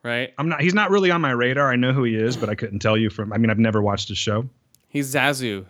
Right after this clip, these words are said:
Speaker 1: in one of the, <laughs> uh, yeah, John Oliver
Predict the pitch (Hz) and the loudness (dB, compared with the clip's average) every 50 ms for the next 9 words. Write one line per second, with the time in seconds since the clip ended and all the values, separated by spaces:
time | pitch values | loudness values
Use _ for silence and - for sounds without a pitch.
0 | _ - - 110 110 110 113 110 110 110 107 104 104 101 98 98 98 78 - - | _ -16 -12 -10 -10 -8 -8 -8 -8 -8 -8 -8 -8 -8 -8 -10 -12 -16 -18 -20
1 | _ _ _ - - 156 147 147 117 - - _ _ 160 - _ _ _ _ _ | _ _ _ -6 -4 -4 -2 -2 -4 -6 -10 _ _ -16 -16 _ _ _ _ _
2 | _ - _ _ _ _ _ 143 147 147 147 160 165 165 147 143 123 170 180 185 | _ -20 _ _ _ _ _ 0 0 2 2 2 2 2 2 2 2 2 2 2
3 | 175 165 170 170 170 156 160 165 165 165 160 147 143 | 4 4 4 4 2 2 2 0 0 0 0 -2 -6